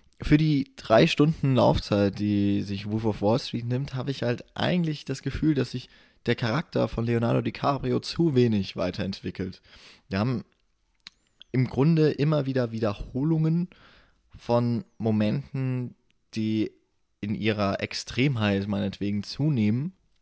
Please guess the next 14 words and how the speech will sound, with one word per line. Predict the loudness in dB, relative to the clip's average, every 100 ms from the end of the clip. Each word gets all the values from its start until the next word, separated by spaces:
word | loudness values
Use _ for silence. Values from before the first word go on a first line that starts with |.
| _ _ -20 _ _
Bestes | -8 -8 -6
Beispiel | -4 -4 -4 -8
sind | -4 -2
da | 0 -2
die | -4 -6 -8 -12 -8
ganzen | -8 -6 -6
Drogenexzesse, | -2 0 2 0 -4 -4 -2 -2 -2 -4 -8 -20 -20 -20 _ -2
die | 0 2 0 -6 _ _
am | -4 -4
Ende | 0 0 2 2 0 -2 -6 _ _ _ _ _ -6
kuriose, | -2 2 2 2 2 0
skurrile | -4 -4 -4 -4 0 2 2
Höhen | 4 4 2
erreichen | 2 0 0 -2 -4 -6